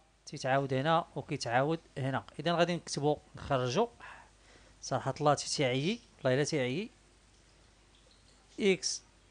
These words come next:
ناقص واحد، نحلقاو، شحال بقات ليا هنايا؟ بقات ليا أربعة عامل، إذا أنا بقات ليا، غنكتبهم كاملين، أربعة عامل إكس زائد واحد،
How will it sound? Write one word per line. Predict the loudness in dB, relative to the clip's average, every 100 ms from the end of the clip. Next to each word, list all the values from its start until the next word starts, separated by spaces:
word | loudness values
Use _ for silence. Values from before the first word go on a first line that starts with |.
| -2
ناقص | -2 0 -4 0
واحد، | 2 4 2 0 -12 _ _ -20 _ _ _ -18
نحلقاو، | 0 2 4 2
شحال | 2 4 4
بقات | 6 2
ليا | 4 4
هنايا؟ | 6 4 4 0 -10 -20 -20 -6 2
بقات | 2 4
ليا | 6 8
أربعة | 8 6 6
عامل، | 4 2 2 2 -2 -12 -18 -14
إذا | -10
أنا | -8 -10 -10
بقات | -12 -8
ليا، | -6 -6 -8
غنكتبهم | -14 -8 -2 -2
كاملين، | 2 2 2 -2 -8
أربعة | 0 2
عامل | 2 0 -4 -8
إكس | -8
زائد | -6 -4 -2
واحد، | -2 -4